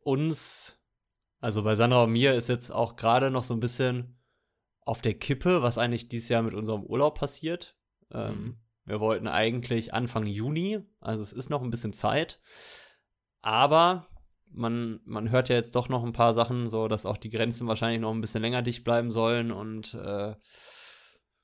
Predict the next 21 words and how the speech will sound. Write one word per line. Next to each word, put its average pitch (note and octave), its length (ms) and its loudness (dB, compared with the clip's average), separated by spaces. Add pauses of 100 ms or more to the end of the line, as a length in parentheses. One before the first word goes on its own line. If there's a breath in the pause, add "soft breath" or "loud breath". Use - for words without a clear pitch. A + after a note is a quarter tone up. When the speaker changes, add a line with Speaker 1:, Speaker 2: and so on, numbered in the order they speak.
Speaker 2:
Es - 80 -20
sei G#2+ 100 -6
denn, A2+ 120 -4
du A2 60 -4
bist G#2 120 -10
Spargelhelfer. A2+ 680 -6 (380)
Speaker 1:
es - 100 -20
sei A2+ 80 4
denn, A2 100 4
du A2 80 2
bist G#2 120 -2
Spargelhelfer, A#2 720 4
dann B2 400 -2
darfst A#2 360 2
du. D3 240 -8 (640)
Dann A#2+ 100 -6
Speaker 2:
Mhm. G#2+ 40 -4
Speaker 1:
darfst G#2+ 200 -2
du G#2 60 -6
überall G#2+ 240 0
hinreisen. A2+ 600 -4